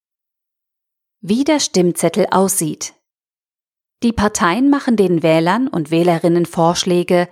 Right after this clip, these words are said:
wer Abgeordneter im Bundestag werden soll. Dann können sie die Abgeordneten wählen. Die Abgeordneten vertreten sie im Bundestag.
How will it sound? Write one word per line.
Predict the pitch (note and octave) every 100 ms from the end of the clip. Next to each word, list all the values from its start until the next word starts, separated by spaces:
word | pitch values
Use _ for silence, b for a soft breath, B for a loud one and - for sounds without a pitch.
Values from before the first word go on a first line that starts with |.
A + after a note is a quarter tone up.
| b b
wer | - E3+ A#3 -
Abgeordneter | A#3+ - - - F3 F3 F#3 - G3 G#3
im | C4+ A#3
Bundestag | F3+ E3 D#3 - E3 D#3+
werden | E3+ D#3+ F3
soll. | D#3+ D#3 D#3 - _ _ _ _ _ _ _ _ _ -
Dann | E3 D#3 F#3 D4
können | - A#3 G#3+ F#3+
sie | D3
die | D#3+ -
Abgeordneten | - - - E3 - E3 - F3
wählen. | E3+ E3 D3 - _ _ _ _ _ _ _ -
Die | - -
Abgeordneten | - - - E3 E3 F#3 F#3 A#3+ D4
vertreten | - F#3+ - F3+ G3+ G3+
sie | F#3 G3+
im | A3
Bundestag. | G3+ A3 G#3+ - - D#3 - -